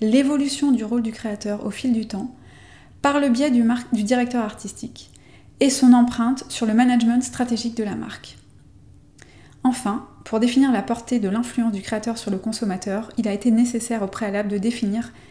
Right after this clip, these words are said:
qui sont les clients du luxe et ce qui les caractérise pour ensuite percer le mystère de cette influence. Le créateur est à l'origine d'un management unique du luxe, puisqu'il est l'essence d'une marque.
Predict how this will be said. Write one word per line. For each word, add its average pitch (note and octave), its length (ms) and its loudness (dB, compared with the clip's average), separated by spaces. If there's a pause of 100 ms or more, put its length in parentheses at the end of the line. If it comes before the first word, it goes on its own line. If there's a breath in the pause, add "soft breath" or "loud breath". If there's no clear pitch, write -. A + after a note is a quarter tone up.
(160 soft breath)
qui C#4 140 2
sont C4+ 160 4
les A#3 100 4
clients A3+ 280 -2
du G3+ 100 0
luxe - 360 -8 (400 loud breath)
et B3 80 -4
ce B3 100 -2
qui A#3+ 180 0
les G3 100 0
caractérise G#3+ 680 -4 (100)
pour A3+ 220 -6
ensuite A#3+ 320 0
percer B3+ 400 -2
le G#3 120 2
mystère A#3 520 2
de G#3 80 0
cette G#3 240 -6
influence. - 720 -10 (1160 soft breath)
Le G3 160 -2
créateur A#3+ 840 -4 (340)
est A3 140 -2
à A3+ 80 2
l'origine A#3+ 380 4
d'un G#3+ 100 0
management G3+ 520 -2 (120)
unique B3+ 300 6
du G3+ 120 -2
luxe, - 440 -8 (240)
puisqu'il A#3 380 -2
est F#3 100 -2
l'essence A#3+ 560 0
d'une A3+ 200 4
marque. - 420 -2